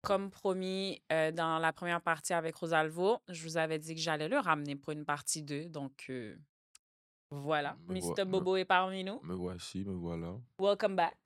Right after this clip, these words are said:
Speaker 2: Merci chérie, merci pour la deuxième invitation.
Speaker 1: Ça m'a fait plaisir.
Speaker 2: Et ce ne sera pas la dernière.
Speaker 1: Dans la première partie, on avait été un peu plus sur, euh, ton cheminement mystique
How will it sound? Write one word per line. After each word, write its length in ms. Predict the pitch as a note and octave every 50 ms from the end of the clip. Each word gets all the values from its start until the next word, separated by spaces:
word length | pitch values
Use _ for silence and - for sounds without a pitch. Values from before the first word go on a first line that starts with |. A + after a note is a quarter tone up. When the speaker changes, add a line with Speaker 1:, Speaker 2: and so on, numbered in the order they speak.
| - - - _ _
Speaker 2:
Merci 300 | - - - - - -
chérie, 320 | - - E2+ F2 F#2 A#2+ D3
merci 220 | F#2 F2+ F2+ -
pour 80 | G2 F#2
la 100 | F2 E2+
deuxième 380 | E2+ F2+ F2+ F2+ F2 F2 F2 E2+
invitation. 520 | E2+ E2+ E2+ D#2+ E2 D#2+ E2 D#2+ - F#2+ G2 B2 D3 -
Speaker 1:
Ça 120 | - F#3+
m'a 120 | D#3+ D#3+ E3
fait 160 | - - D#3+
plaisir. 580 | - - D3 C#3+ C#3+ D3 D3+ D#3 E3 F3 C#4 F4 G4+ G#4
Speaker 2:
Et 60 | F#4+ -
ce 60 | E2+
ne 40 | F2
sera 160 | D#2+ E2+ E2
pas 120 | E2 E2 E2
la 120 | D#2+ D#2+
dernière. 460 | D#2+ D#2+ D#2+ E2 D2+ E2 E2+ F#2+ G#2+ - C3 - - - _ _ _ _ _ _ _ _ _ _ _ _ - - - - - _ _ _ _ _ _ - -
Speaker 1:
Dans 180 | F#3 G#3+ G#3+
la 140 | G#3+ G#3+ G#3+ G#3+
première 340 | - B3 A#3 A#3+ C4 D#4
partie, 840 | - - B3 G#3+ - - - - - - G#3+ G#3 G#3 G#3+ G#3+ G#3+ - -
on 280 | F3 F#3 F3+ F3 F3 F3+
avait 360 | F3 F3 F3 F3 F3 E3+ E3+
été 180 | E3+ - A3+
un 120 | G#3+ G#3 F#3+
peu 200 | - - F3+ F3
plus 320 | F3 - - F3+ F#3 F3
sur, 840 | - - - - - F3+ E3 E3 E3 D#3+ D#3 D#3 D#3 D#3+ E3+ - _ _ _ _ _ _ _ _ _ _ _ _ _ _ _ _ _ -
euh, 580 | D3 D#3 D#3 D3+ D3 C#3+ C#3 D3+ C#3 G2+ G2 D2+ - - _ _ _ _ _
ton 120 | - G3
cheminement 580 | F3 - - G#3 G3 G3+ G3 G3 G3 G3 G#3 G#3+
mystique 600 | G#3+ G3+ F#3 - - - - - - F3+ F#3 -